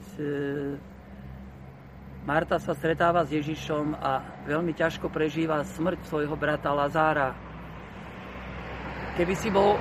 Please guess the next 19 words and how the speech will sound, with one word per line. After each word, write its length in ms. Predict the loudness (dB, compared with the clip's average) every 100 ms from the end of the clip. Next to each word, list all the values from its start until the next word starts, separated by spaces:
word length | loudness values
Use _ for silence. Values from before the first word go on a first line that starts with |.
| 2
tu 80 | 2
býval, 480 | 6 8 10 10 8
môj 240 | 8 6
brat 240 | 8 8 8
by 100 | 6
nebol 320 | 4 4 4 4
zomrel“, 400 | 4 6 4 4
hovorí 380 | 4 4 4 4
Ježišovi, 480 | 2 0 2 4 4
a 140 | 2
v 100 | 0
týchto 220 | -2 -2
slovách 400 | 2 6 6 6
je 80 | 6
veľa 400 | 6 6 6 4 -2
smútku, 460 | 2 2 2 6 8
aj 240 | 8 2
takej 320 | 0 2 2
beznádeje 800 | 4 2 6 6 6 6 6 4